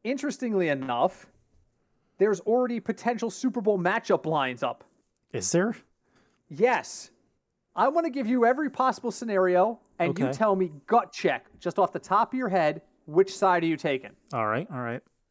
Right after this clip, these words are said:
Speaker 1: I'm gonna go in order they have 'em on FanDuel. Rams at Chiefs.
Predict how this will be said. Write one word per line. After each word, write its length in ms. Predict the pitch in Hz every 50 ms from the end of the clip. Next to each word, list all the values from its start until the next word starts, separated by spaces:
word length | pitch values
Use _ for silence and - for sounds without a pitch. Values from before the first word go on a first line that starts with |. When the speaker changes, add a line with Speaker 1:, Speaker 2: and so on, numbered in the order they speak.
| _ _ _ _ _ _
Speaker 1:
I'm 60 | -
gonna 100 | 160 170
go 200 | 165 190 202 202
in 80 | 196 190
order 260 | - 170 196 220 220 208
they 100 | 202 170
have 180 | 180 196 190
'em 40 | 185
on 120 | 180 175
FanDuel. 420 | - - 180 165 156 139 117 104 - _ _ _ _ _ _ _ _ _ _ -
Rams 540 | 135 131 156 170 196 226 240 262 247 214 -
at 180 | 196 190 185 -
Chiefs. 640 | - - - 226 208 175 165 170 - - - - -